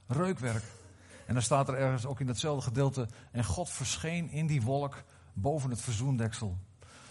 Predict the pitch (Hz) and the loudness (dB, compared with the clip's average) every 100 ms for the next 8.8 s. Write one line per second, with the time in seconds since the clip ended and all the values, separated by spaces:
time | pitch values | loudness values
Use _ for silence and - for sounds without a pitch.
0 | - 110 104 156 160 135 123 123 101 127 | -8 -2 4 4 4 4 2 0 -2 0
1 | 120 - - - 120 120 - 113 151 196 | 0 -2 -10 -4 0 0 0 0 2 4
2 | 185 143 117 113 123 117 110 107 - - | 2 0 0 -4 -4 -4 -4 -6 -8 -2
3 | 151 160 131 - 180 185 - - 170 135 | 0 0 -4 -4 -2 -4 -4 -6 -6 -2
4 | 156 165 160 - 135 143 185 165 - 127 | -2 -2 -4 -4 -4 -2 -2 -2 -6 -6
5 | 107 - - - - - - - - - | -8 -10 -18 -20 -20 -20 -20 -20 -20 -20
6 | - _ _ 117 147 190 196 160 139 139 | -20 _ _ 4 6 8 6 2 2 4
7 | 175 202 185 151 147 156 120 85 - 113 | 4 4 2 0 2 0 0 -2 -2 0
8 | 113 175 170 139 151 143 135 | 2 2 2 2 2 2 2